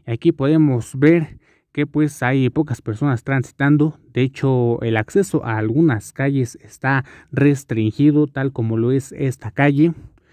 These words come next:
que es la calle de Moneda. Ahí podemos ver la que está cercada.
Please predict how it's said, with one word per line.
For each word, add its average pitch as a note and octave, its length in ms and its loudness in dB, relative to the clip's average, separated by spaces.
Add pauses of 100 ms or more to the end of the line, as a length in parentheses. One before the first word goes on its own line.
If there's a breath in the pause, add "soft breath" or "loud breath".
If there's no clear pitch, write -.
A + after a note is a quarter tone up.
(300 soft breath)
que D3 120 -2
es D3 100 -2
la C3 100 -2
calle C3 520 2
de A#2+ 140 2
Moneda. C#3+ 500 2
Ahí D3 100 0
podemos C3 560 -4
ver C3+ 160 -2
la C3 160 0
que C#3+ 340 -4
está C3 480 -4
cercada. F3+ 800 0